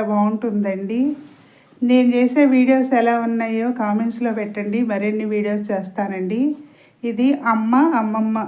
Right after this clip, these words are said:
చేసిన వంటకం అండి, ఎండు చేప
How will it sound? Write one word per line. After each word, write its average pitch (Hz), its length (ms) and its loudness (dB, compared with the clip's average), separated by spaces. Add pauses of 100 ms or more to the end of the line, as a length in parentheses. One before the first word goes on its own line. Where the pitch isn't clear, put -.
(200)
చేసిన 208 440 -4
వంటకం 190 480 -8
అండి, 185 260 -2 (960)
ఎండు 220 240 -4
చేప 214 260 -4